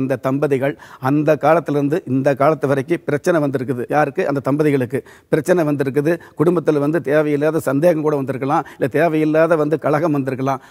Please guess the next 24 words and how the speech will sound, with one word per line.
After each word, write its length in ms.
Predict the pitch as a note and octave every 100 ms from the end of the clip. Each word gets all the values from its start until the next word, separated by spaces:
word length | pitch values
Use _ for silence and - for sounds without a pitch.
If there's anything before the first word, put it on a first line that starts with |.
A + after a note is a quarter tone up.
| - D3
ஆனால் 260 | D3 C3 - _ C#3+
குடும்பத்துல 460 | F3 F#3 D#3 D#3 D3
வந்து 160 | D3 C3
கணவன் 320 | C3+ E3 D#3+ D3
மனைவி 240 | C#3 C#3+ - D3+
பிரிவு 320 | D#3+ E3 F3 D3
அப்படிங்கிற 280 | C#3+ C3+ C3+
ஒரு 80 | B2
சூழ்நிலை 300 | D3+ D3+ D3+ D#3+ C3+
ஏற்பட்டதில்லை 600 | D3+ - C#3+ D3 C#3 E3+ - - - C#3
அந்த 220 | C#3+ B2 D3
காலத்திலிருந்து 480 | D#3+ D#3 D3 F3
இந்த 100 | C3 C#3
காலத்து 280 | C#3 B2+ B2+
வரைக்கும். 300 | B2 A2 A#2+ - - D3
அதனால 440 | D3 D#3 F3 G#3 -
நம்ம 200 | C#3+ C3+ B2
வெறுமனே 400 | D3+ D#3+ D#3+ F3 F3 -
பொத்தாம் 400 | C#3 - E3+ D#3
பொதுவாக 440 | D3 D3 D3 C#3+ - B2+
நட்சத்திர 440 | C3+ - E3+ F3+ E3
பொருத்தங்களை 500 | C#3 C#3 D3 C#3+ C#3+ C#3
மட்டுமே 320 | B2 D3+ D3 D3+ -
பார்த்துக்கிட்டு 500 | C3+ C#3+ C#3+ C3+ D#3+